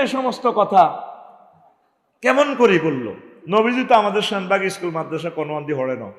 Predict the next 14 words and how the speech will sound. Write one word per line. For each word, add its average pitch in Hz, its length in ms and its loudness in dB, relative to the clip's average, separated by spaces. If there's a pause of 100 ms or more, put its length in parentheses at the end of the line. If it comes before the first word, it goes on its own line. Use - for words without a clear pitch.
(480)
পড়ছে 202 280 0
নি? 135 80 -4 (960)
এবিসিডি 175 500 -2
জানে 151 240 0
না, 123 80 -10 (460)
আলিফ 156 260 -2
বেতে 147 240 -6 (100)
জানে 127 260 -8
না, 110 60 -20 (1300)
সরু 175 260 -6
সরেও 175 380 0
জানে 135 240 -4
না। 110 60 -16 (680)
এন 156 200 -2